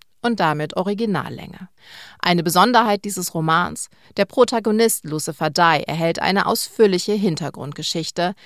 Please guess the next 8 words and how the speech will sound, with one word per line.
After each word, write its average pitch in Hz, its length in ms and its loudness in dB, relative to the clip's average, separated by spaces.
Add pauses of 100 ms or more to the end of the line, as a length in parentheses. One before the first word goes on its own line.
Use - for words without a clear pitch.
in 190 160 -2
der 180 120 8
der 185 120 4
japanische 208 640 2
Bombenangriff 185 800 -2
auf 160 220 0
Shanghai 165 520 -2
neunzehnhundertsiebenunddreißig 170 1600 -2